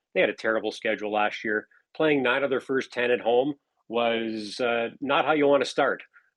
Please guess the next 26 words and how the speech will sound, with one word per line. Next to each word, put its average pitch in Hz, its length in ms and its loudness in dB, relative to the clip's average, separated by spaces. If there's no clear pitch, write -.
Uh, 107 260 -8
and 123 200 -2
I 123 60 2
do 139 200 2
wonder 139 360 4
in, 113 240 -4
in 131 80 -6
hindsight 131 640 0
if - 160 -6
that 120 180 0
cost 180 320 0
them 123 140 -6
in 127 80 -4
their 123 100 -4
final 135 540 -2
seventy-two 139 560 -4
games 135 340 0
of 123 60 -10
the 123 100 -6
season 139 420 -4
when 135 120 -2
they 135 100 -2
were 131 140 -2
on 135 160 0
a 131 40 -2
ro-, 135 240 -2